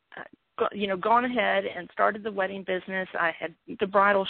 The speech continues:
show and did that and was meeting with brides, and everything was great. I had scheduled the appointment before the, the bridal show, and it was two weeks afterwards that I go to the appointment. And I had a mammogram scheduled and a sonogram scheduled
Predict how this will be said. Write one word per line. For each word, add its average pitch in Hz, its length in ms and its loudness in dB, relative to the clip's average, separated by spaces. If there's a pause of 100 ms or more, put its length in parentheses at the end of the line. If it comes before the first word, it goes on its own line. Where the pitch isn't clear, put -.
show 190 360 4
and 165 180 -10
did 202 260 2
that 190 360 4
and 165 120 -6
was 160 200 -6
meeting 202 260 -4
with 196 220 -2
brides, 185 460 6
and - 80 -4
everything 208 360 0
was 185 180 -4
great. - 300 2 (300)
I 208 100 4
had 196 220 -6
scheduled 262 360 -4
the 208 100 -2
appointment 208 500 -6
before 208 440 -4
the, 220 380 -4
the 208 80 0
bridal 226 420 -2
show, 254 320 -2 (580)
and 190 520 0
it - 200 4
was 185 100 -2 (160)
two 277 120 2
weeks 226 220 -2
afterwards 208 500 2
that 254 80 -2
I 220 100 4
go 190 120 -2
to 170 80 -6
the 170 100 -8
appointment. 262 520 -6 (560)
And 294 140 0
I 294 220 2 (220)
had 214 160 0
a 202 220 0 (600)
mammogram 233 500 -4
scheduled 202 500 -6
and 208 140 -8
a 220 60 -10
sonogram 180 580 -6
scheduled 180 460 2